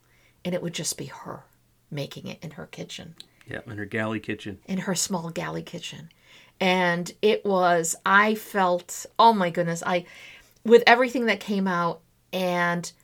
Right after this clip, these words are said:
Speaker 1: the enjoyment that everyone had for each dish, and all of, they'd get a new dish, and all of a sudden they'd be like, silence,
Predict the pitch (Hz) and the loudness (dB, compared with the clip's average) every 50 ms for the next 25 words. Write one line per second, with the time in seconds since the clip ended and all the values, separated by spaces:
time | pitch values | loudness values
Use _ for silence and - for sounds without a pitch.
0 | _ _ _ _ _ - 185 175 185 240 254 196 190 208 180 170 160 160 160 - | _ _ _ _ _ -14 -12 -12 -12 -14 -16 -8 -2 0 2 2 2 0 -2 -4
1 | - 214 202 185 165 180 202 190 208 214 208 185 156 135 - - - _ _ _ | -2 0 2 2 2 2 2 2 2 2 2 0 -2 -2 -6 -10 -14 _ _ _
2 | _ - 170 190 180 175 - 190 190 185 202 202 185 175 175 170 165 165 170 180 | _ -6 -2 -2 -2 0 0 0 0 2 2 2 2 2 0 -2 -4 -4 -6 -4
3 | 180 190 196 196 170 147 - - - - - - - - - - - - 196 - | -2 0 2 2 0 0 -2 -6 -12 -20 -20 -20 -20 -20 -20 -12 -8 -6 -6 -4
4 | - 208 196 196 - - - 180 196 196 208 208 - 165 - - - - - - | -4 -4 -4 -4 -4 -6 -6 -4 -2 -2 -2 -2 -4 -6 -6 -8 -8 -8 -8 -10
5 | - - - - _ _ - 185 185 196 202 202 196 180 175 - - - _ 208 | -14 -20 -20 -20 _ _ -2 0 2 4 4 2 2 0 -4 -8 -18 -4 _ 2
6 | 185 170 - 220 202 202 196 190 190 190 170 175 185 180 185 170 165 - - - | 2 4 4 4 4 4 4 4 2 2 2 0 0 0 0 -2 -6 -8 -8 -8
7 | - - - _ _ _ _ _ _ _ _ - 175 175 170 175 170 165 170 - | -10 -10 -14 _ _ _ _ _ _ _ _ -2 0 0 0 0 -2 -4 -6 -8
8 | - _ _ _ _ _ _ - 156 165 185 190 220 - - 190 175 175 170 160 | -12 _ _ _ _ _ _ -12 -8 -6 -4 -2 -2 0 0 0 0 0 -2 -2
9 | 165 175 165 160 160 160 - - - - 143 143 147 156 160 165 - - - - | -2 -4 -6 -6 -6 -8 -8 -8 -8 -6 -8 -8 -8 -8 -8 -6 -4 -4 -4 -4
10 | - - | -6 -8